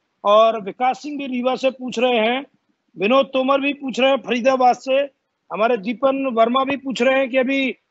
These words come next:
गुड़गांव में सरिता विहार तरफ हमारे टिड्डियों का दल आया, ऐसी स्थिति में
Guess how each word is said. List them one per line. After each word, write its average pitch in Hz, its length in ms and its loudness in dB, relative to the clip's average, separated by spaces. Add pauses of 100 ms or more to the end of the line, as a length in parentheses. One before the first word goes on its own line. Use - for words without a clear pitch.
गुड़गांव 233 460 2
में 269 380 0 (480)
सरिता 233 360 0
विहार 254 280 4
तरफ 262 220 -4
हमारे 247 300 -2
टिड्डियों 240 380 -8
का 262 80 -8
दल 240 240 0
आया, 254 240 0
ऐसी 339 380 -2
स्थिति 247 320 -2
में 185 180 -6